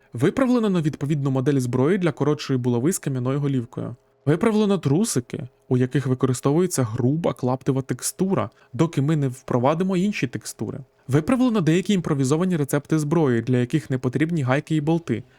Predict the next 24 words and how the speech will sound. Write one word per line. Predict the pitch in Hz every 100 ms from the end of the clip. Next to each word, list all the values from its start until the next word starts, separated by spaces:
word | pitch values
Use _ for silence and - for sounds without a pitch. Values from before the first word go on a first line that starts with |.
| -
незважаючи | 139 139 147 139 131 - 127
на | 117
те, | - 170 196
що | - 127
вони | 123 143
є | 131 147
на | 123
моделі | 117 110 127 202 170
і |
вимагають | 127 117 120 151 131
гайкового | 127 135 113 120 123
ключа | 117 - 147
для | 131
створення. | 127 127 117 110 113 - _ _ 120
Виправлено | 160 - 262 254 214
неправильне | 165 147 160 190 175
обчислення | 131 - 160 147 135
здоров'я | 127 127 156 202
столярних | - 143 139 131 127 123
об'єктів | 113 120 - 196
на | 170
основі | 139 135 143 135
рівня | 127 131
навичок. | 131 117 - -